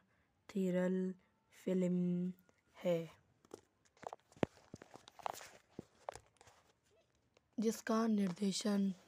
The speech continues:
डेविड फिंचर जेनस अमेरिकन वेटिवन की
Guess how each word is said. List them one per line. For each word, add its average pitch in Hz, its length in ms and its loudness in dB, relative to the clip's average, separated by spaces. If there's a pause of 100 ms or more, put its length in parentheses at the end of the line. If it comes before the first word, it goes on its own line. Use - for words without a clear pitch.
(120)
डेविड 190 800 2 (920)
फिंचर 190 640 0 (320)
जेनस 185 580 -2 (360)
अमेरिकन 190 800 -2 (560)
वेटिवन 185 640 2 (200)
की 180 180 -4